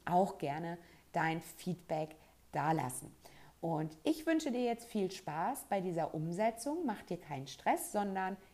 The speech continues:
gehe Schritt für Schritt. Denn, wie sag ich immer, es ist dein Plan, dein Leben,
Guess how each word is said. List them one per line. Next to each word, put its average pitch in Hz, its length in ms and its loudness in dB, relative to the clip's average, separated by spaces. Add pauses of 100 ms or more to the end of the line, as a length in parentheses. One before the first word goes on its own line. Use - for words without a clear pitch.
(120)
gehe 165 220 -2
Schritt 156 320 -8
für - 180 -12
Schritt. - 400 0 (580)
Denn, 196 360 0
wie 214 80 -2
sag 196 260 -2
ich - 100 -16
immer, 175 240 -6
es - 140 -6
ist - 180 -6
dein 165 220 -2
Plan, 147 460 -6 (340)
dein 165 240 -2
Leben, 160 400 -2